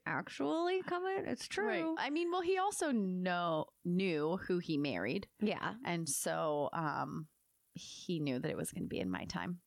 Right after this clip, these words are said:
Speaker 1: Yeah.
Speaker 2: <laughs>
Speaker 1: Yeah. Well, I'm like, you know, why don't you take my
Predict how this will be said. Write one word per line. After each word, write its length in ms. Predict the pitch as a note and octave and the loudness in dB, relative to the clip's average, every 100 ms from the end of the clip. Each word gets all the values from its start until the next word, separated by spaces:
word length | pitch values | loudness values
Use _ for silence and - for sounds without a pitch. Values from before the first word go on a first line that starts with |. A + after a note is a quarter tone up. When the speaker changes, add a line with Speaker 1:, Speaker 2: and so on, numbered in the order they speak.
| - | -2
Speaker 1:
Yeah. 880 | F3+ F#3 G#3 G3 F#3+ F#3+ F#3 A4 G3 | 2 2 2 0 0 0 0 -2 -2
Speaker 2:
<laughs> 680 | - - G#4+ - G4 - - _ _ | -4 -4 -6 -4 -6 -6 -8 _ _
Speaker 1:
Yeah. 180 | D#4 F#4 | -2 0
Well, 220 | - F#4 F#4+ | 2 0 0
I'm 160 | G#4 | 0
like, 240 | G#4 G4 - - - - _ - | 0 0 -4 -10 -14 -20 _ -6
you 160 | D#4+ | -2
know, 240 | F#4+ G4 - - - A3+ A#3 | 0 0 -2 -10 -12 -12 -10
why 180 | - E3 | -4 -2
don't 220 | E3 F#3 | -2 -2
you 80 | A3 | -4
take 260 | - D4 E4 | -2 -2 0
my 160 | D#4+ | 2